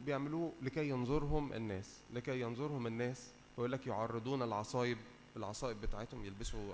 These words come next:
عمم كبيرة كده، "ويعظمون أهداب الثياب"، يلبسوا لبس كده م-، بهي، "يحبون المتكئ الأول في الولائم"، يحبون التحيات في الأسواق. يعني إنه مثلًا ال-، الكتب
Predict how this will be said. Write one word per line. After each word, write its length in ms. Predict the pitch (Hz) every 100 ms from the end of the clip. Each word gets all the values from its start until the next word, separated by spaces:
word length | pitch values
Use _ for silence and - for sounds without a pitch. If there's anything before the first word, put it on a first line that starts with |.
| -
عمم 220 | 113 110
كبيرة 320 | 113 107 117
كده، 260 | 110 120 117 - - - - -
"ويعظمون 680 | 120 120 110 113 113 123 143
أهداب 420 | 113 117 120 127
الثياب"، 440 | 117 - 113 113 113 - -
يلبسوا 340 | 101 - 117
لبس 280 | 120 - -
كده 280 | - 113 107
م-، 220 | 107 107 101 - - 117
بهي، 240 | 139 135 120 - - - - - -
"يحبون 520 | 135 - 131 127 156
المتكئ 500 | 143 135 131 147 143
الأول 360 | 127 127 135 127
في 100 | -
الولائم"، 580 | 120 123 131 131 127 123 113
يحبون 480 | 113 131 120 160 185
التحيات 600 | - 156 - 135 151 -
في 80 |
الأسواق. 400 | 123 117 - 139 135 - - - - - - -
يعني 360 | 113 104 107 110
إنه 260 | 107 107
مثلًا 380 | 104 120 117 110 113 - -
ال-، 260 | 113 104 104 107
الكتب 360 | 98 135 120